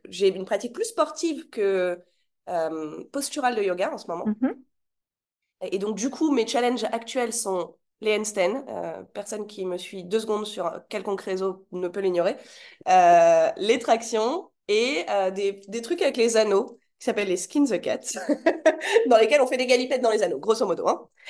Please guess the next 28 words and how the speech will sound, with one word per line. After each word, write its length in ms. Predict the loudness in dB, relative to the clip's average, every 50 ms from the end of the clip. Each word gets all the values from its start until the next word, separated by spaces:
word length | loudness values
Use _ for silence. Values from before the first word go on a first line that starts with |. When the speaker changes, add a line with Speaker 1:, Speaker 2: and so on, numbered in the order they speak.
| -16 -14 -10 -4 0
Speaker 1:
Euh, 40 | 4
Speaker 2:
Mhm. 280 | 4 6 6 6 4
Speaker 1:
et 100 | 2 -2
du 100 | -6 -10 -18
coup, 160 | _ 2 2
il 60 | 4
y 40 | 4
a 80 | 4 2
vraiment, 380 | 0 -2 -2 0 0 0 -2 -4
pour 140 | -6 -6 -4
le 120 | -4 -6
coup, 400 | -6 -8 -8 -6 -6 -6 -8 -12 _ _ _ _ _ -10
une 160 | -8 -8 -8
vraie 220 | -4 -2 0 0
notion 420 | 2 0 -2 -4 -4 -2 -2 -2 -2
de 140 | -2 -4 -6
pur 260 | -8 -8 -10 -10 -10 -4
challenge, 480 | 0 2 4 4 4 4 2 0 -2 -2
de 60 | -2
réalisation 560 | 0 2 2 0 0 0 -4 -4 -4 -2 -2
d'un 100 | -2 -2
truc 300 | -2 -4 -6 -8 -6 -4
en 160 | -2 -2 -2 0
gagnant 280 | 0 0 2 2 2 2
de 40 |
la 100 | 2 0
force, 320 | 0 0 0 0 0 -2 -2
euh, 180 | -2 -2 -2